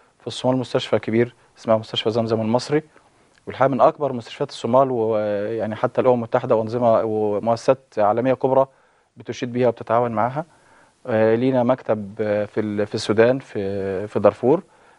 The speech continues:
كان لينا مكتب في ليبيا أثناء الأزمة الليبية، بس بعد انتهاء الأزمة احنا دلوقتي بنقلص التواجد هناك. لينا مكتب مؤقت في باكستان. دي تقريبًا <clears throat> طبعًا بالإضافة إلى مكتب في، في لبنان،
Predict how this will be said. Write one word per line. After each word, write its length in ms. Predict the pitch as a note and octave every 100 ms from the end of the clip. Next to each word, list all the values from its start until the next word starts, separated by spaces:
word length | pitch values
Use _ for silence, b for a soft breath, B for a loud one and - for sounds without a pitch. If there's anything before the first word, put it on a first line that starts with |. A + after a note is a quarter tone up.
| -
كان 120 | A#2
لينا 240 | B2 D#3 C#3+
مكتب 260 | D3+ -
في 140 | - B2
ليبيا 320 | C3+ D3+ C3+
أثناء 240 | - C3+
الأزمة 300 | G#2+ C3+ C3
الليبية، 400 | A#2 A2+ B2+ D#3
بس 260 | C#3+ C3 G#2+
بعد 180 | A2+ A2+
انتهاء 400 | G#2+ G#2 A2+ A2+
الأزمة 240 | A#2+ A#2+
احنا 140 | A#2 A#2+
دلوقتي 200 | A#2+ A#2+
بنقلص 460 | A2+ - A#2+ -
التواجد 720 | G#2 F2+ F#2 - A2 A2+ A2
هناك. 220 | A2 D#3+ - b b b b b _
لينا 180 | B2+ C3
مكتب 260 | C3+ - A#2+
مؤقت 340 | A#2+ B2+ B2
في 300 | - A2+ A2
باكستان. 600 | A2+ A#2+ A2+ C#3 F3 -
دي 100 | C#3
تقريبًا 400 | F3+ D3 E3 D#3+
<clears throat> 1160 | D#3 - D#3+ C3 - _ _ _ _ _ _ _
طبعًا 140 | C#3 C#3+
بالإضافة 240 | D3+ D3
إلى 120 | C#3+
مكتب 240 | D3 D3 D3
في، 320 | - C3 A#2+
في 140 | B2
لبنان، 400 | C3 A#2+ C3+ D3